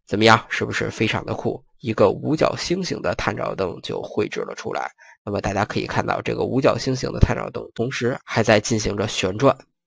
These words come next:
为了拓展大家的思路，那么在这里我对这个代码再进行一次改变。这次改变主要是在于 update 的部分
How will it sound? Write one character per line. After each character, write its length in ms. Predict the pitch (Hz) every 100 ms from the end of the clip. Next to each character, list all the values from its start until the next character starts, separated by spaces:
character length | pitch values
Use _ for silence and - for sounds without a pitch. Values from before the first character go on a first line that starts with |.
| _ _ _ _ _ _ _
为 140 | 156
了 120 | 143 135
拓 200 | - 151
展 180 | 117 123
大 160 | 131
家 140 | 131 135
的 160 | 123
思 240 | 117 - 151
路， 260 | 147 - 123
那 100 | 120
么 100 | 113
在 140 | 117
这 180 | 117 113
里 200 | 107 107
我 180 | - 110
对 160 | 113
这 100 | 110
个 80 | 110
代 200 | 113 107
码 180 | 101 87
再 240 | - 160
进 220 | 127 127
行 200 | 117 117
一 40 | 110
次 160 | -
改 180 | 117 -
变。 160 | - 113 - _
这 140 | - 202
次 100 | -
改 220 | - 90
变 260 | 165 147 82 -
主 100 | 104
要 180 | 101 120
是 280 | - 120
在 240 | 113 110 104
于 160 | 113
update 600 | 117 117 - - 202 139 127
的 120 | 110
部 240 | - 123
分 240 | 120 107